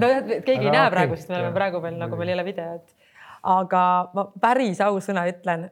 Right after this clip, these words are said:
Speaker 1: et ma oma kõige paremad otsused olen teinud intuitsiooni najal. Ja ükskõik, milline Excel-i asi mind ei aita nii palju kui see, et kui ma lihtsalt tunnen, et see asi on õige. Ja iga kord, kui ma mõtlen, et mul on veits kahtlane tunne selle asja suhtes,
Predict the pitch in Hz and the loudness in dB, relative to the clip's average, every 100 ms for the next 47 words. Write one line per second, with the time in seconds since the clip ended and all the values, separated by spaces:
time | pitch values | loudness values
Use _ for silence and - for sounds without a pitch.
0 | - 170 170 170 170 170 170 208 214 233 | -8 -8 -6 -6 -6 -8 -10 -8 -6 -6
1 | 220 - 165 160 - 185 180 175 160 160 | -6 -4 -4 -6 -6 -2 0 0 -2 -4
2 | 156 165 - - 190 185 180 165 160 160 | -8 -10 -16 -6 -4 -4 -6 -4 -4 -4
3 | 160 160 160 156 180 180 165 - 180 170 | -4 -6 -6 -4 -4 -4 -6 -4 -2 0
4 | 156 151 151 147 - _ _ _ _ - | -2 -4 -4 -6 -12 _ _ _ _ -2
5 | 165 160 160 247 254 - - 220 214 - | 0 0 -2 -4 -4 -8 -4 -4 -4 -8
6 | 156 160 180 190 - 151 160 175 156 151 | -6 -2 -2 -4 -8 -4 -4 -6 -8 -6
7 | 151 165 170 - 156 160 160 156 147 151 | -2 -2 -2 -6 -6 -4 -4 -4 -8 -4
8 | 185 170 - 156 - 165 156 175 185 - | -2 -2 -2 -8 -10 -8 -4 -4 -6 -8
9 | 156 156 175 170 143 139 156 151 151 156 | -10 -8 -6 -6 -8 -8 -8 -6 -6 -6
10 | 156 147 - - - 233 277 269 277 175 | -6 -6 -8 -12 -4 2 2 2 0 -2
11 | 196 180 160 156 208 - - 208 - 160 | -2 -4 -8 -2 -2 -2 -2 -4 -4 -8
12 | 151 185 165 143 151 160 156 170 - 151 | -6 -4 -4 -4 -4 -4 -6 -6 -6 -10